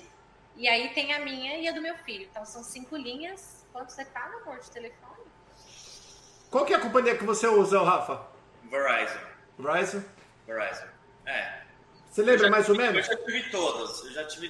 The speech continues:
Speaker 3: todas e eu acho que a Verizon é a que serve mais pra gente.
Speaker 2: É. Você lembra mais ou menos o que? Uns duzentos e cinquenta?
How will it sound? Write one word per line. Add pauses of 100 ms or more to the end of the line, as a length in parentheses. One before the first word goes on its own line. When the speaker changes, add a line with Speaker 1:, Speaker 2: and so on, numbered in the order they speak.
Speaker 3:
todas
e
eu
acho
que
a
Verizon
é
a
que (600)
serve
mais
pra
gente. (260)
Speaker 2:
É. (720)
Você
lembra
mais
ou
menos
o
que?
Uns
duzentos
e
cinquenta?